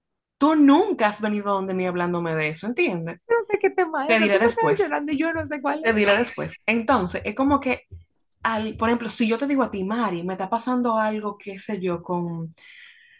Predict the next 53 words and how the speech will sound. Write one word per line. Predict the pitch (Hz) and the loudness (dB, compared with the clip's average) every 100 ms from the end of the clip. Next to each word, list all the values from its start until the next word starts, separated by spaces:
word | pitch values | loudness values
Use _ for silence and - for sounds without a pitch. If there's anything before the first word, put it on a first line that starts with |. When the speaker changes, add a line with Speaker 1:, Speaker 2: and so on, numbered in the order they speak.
| - - - _ _ | -20 -20 -20 _ _
Speaker 1:
coño, | 262 285 269 | 2 4 4
con | 233 | 4
la | 226 | 4
dieta", | 247 214 170 | 4 2 0
por | 165 202 | -2 -2
ejemplo, | 208 190 170 165 | 0 0 0 -4
que | 190 | -2
yo | |
siempre | 196 240 240 | 0 0 0
te | 226 | 2
hablo, | 214 208 208 | 2 2 -2
Speaker 2:
Ujú. | - - | -6 0
Speaker 1:
eh, | 220 214 - | 2 2 -2
te | 214 | -4
hablo | 202 | -2
mucho | 214 214 214 | -2 -2 -4
de | |
ese | 196 190 | -6 -8
tema. | - 143 156 - _ _ _ - | -10 -10 -10 -12 _ _ _ -2
Speaker 2:
Ujú. | 185 165 185 - - | 0 0 -4 -8 0
Speaker 1:
Tú | 240 247 226 202 | 4 6 6 4
me | 202 196 | 2 0
dices | 196 220 | -2 0
a | 196 | 0
mí, | 180 160 160 - - - - - | 0 -4 -6 -14 -20 -20 -16 -2
"Mira, | 202 285 214 | 4 4 4
pero | 196 185 185 _ - | 2 0 -2 _ -4
tú | 208 | 0
te | 220 | 0
acuerdas | 190 165 | 2 0
que | 170 | 2
una | 175 | 0
vez | 175 | 0
tú | |
me | 190 | -2
dijiste, | 175 170 | -4 -6
esas | 175 | -6
galletas | 214 208 196 190 165 | 0 0 2 -2 -4
que | |
tú | 165 | -4
estás | 170 | -4
comprando, | 185 160 180 190 165 160 | -4 -2 0 2 0 -4
qué | |
sé | 160 175 | -6 -6
yo | 147 | -6
qué, | 170 190 | -4 -4
tienes | 165 160 202 | -4 -6 -4
que | |
parar | 190 185 190 | -2 0 4
de | 196 | 6
comprar | 185 175 | 6 6
Speaker 2:
Ujú, | |
Speaker 1:
esas | 202 | 4